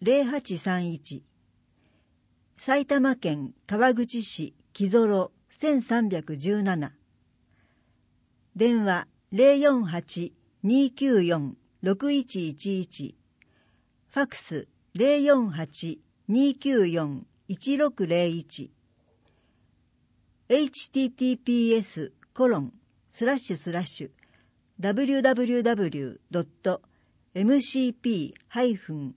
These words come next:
エスエーアイティーエーエムエードットオーアールドットジェーピースラッシュ。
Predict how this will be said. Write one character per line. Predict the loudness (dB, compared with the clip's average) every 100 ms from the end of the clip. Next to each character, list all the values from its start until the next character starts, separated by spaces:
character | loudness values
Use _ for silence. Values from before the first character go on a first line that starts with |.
| _ _ _ _ _ -4
エ | -4
ス | -2 2
エ | 6 6 4
ー | 0
ア | -2
イ | -2 -4 -8
テ | -2
ィ | 0 0
ー | -2
エ | -2 0 -2
ー | -4
エ | -2
ム | 0 2
エ | 0 -4 -10
ー | _ _
ド | -4
ッ | -4 -2
ト | 0 0 -2 _ _
オ | 4 4 4
ー | 2
ア | 0
ー |
ル | -4 -4
ド | -4
ッ | -4 _
ト | -2 -2 -2
ジ | 0
ェ | 2 0
ー |
ピ | -4 -4 -4
ー | -6
ス | -4
ラ | -4
ッ | -4
シ | -10
ュ。 | -16